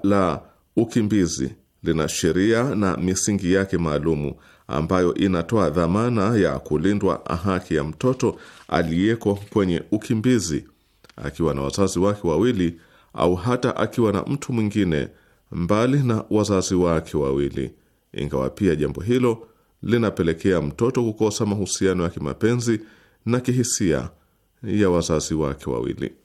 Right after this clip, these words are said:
Kwa kawaida, wakimbizi huwa wamepoteza kila kitu chao na huwa wametengana na watu wa familia zao. Idadi kubwa ya wakimbizi ni wanawake na watoto wadogo.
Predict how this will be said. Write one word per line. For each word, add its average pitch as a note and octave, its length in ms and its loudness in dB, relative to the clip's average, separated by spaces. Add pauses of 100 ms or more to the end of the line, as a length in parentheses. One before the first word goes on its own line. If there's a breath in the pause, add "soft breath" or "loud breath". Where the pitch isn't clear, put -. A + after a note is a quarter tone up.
(100)
Kwa B2 100 4
kawaida, A#2+ 460 2 (160)
wakimbizi B2 680 2
huwa A#2+ 320 4
wamepoteza G#2+ 720 2
kila F#2 260 2
kitu - 280 -8
chao C#2+ 560 -4
na D#2 200 -2
huwa G#2 460 2
wametengana G2 840 2
na F#2+ 220 0
watu G#2 580 0
wa F2+ 100 2
familia D2 440 0
zao. D2 420 -4 (520 soft breath)
Idadi - 280 0
kubwa G2 300 2
ya F2+ 80 6
wakimbizi G2 540 2
ni F#2+ 100 2
wanawake G2 560 0
na F#2+ 200 0
watoto F2+ 440 -2
wadogo. D2 480 -4